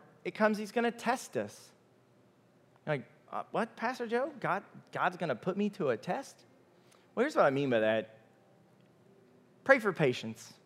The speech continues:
and then see if things go smoothly. You know, to know how strong you are, you've gotta throw weights on the rack. You know, I told a guy in the hallway a minute ago,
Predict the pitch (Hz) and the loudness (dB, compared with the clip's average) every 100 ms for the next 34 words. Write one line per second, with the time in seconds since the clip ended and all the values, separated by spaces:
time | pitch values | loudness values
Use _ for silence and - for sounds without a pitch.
0 | _ _ _ - 156 160 143 139 131 - | _ _ _ -4 0 2 0 -2 -8 -12
1 | - 240 208 147 175 147 147 131 127 113 | -6 4 4 4 -2 0 -2 -4 -6 -8
2 | 113 120 - - - - _ _ - - | -8 -14 -16 -20 -20 -20 _ _ -20 -20
3 | 302 - - - - _ _ - - _ | -20 -20 -20 -20 -20 _ _ -20 -20 _
4 | _ _ _ _ _ _ _ _ _ _ | _ _ _ _ _ _ _ _ _ _
5 | _ _ - 202 208 190 - - - - | _ _ -2 4 4 2 -8 -20 -10 0
6 | 208 214 277 311 311 247 220 - - - | 4 6 10 12 10 6 2 0 -6 6
7 | 185 226 208 160 135 131 135 160 - - | 10 10 8 6 10 10 8 4 -2 -20
8 | - - _ _ - 254 233 233 226 240 | -20 -20 _ _ -8 -6 2 4 6 4
9 | 233 240 208 254 - 175 139 117 117 107 | 6 8 8 4 4 0 2 0 0 0
10 | - - - _ _ _ _ _ - - | -6 -20 -20 _ _ _ _ _ -20 -20
11 | - - - - 180 190 214 202 190 196 | -20 -20 -12 6 8 10 10 8 12 12
12 | 196 196 196 202 208 214 226 254 214 160 | 12 10 12 12 12 8 6 8 8 10
13 | 139 127 | 10 8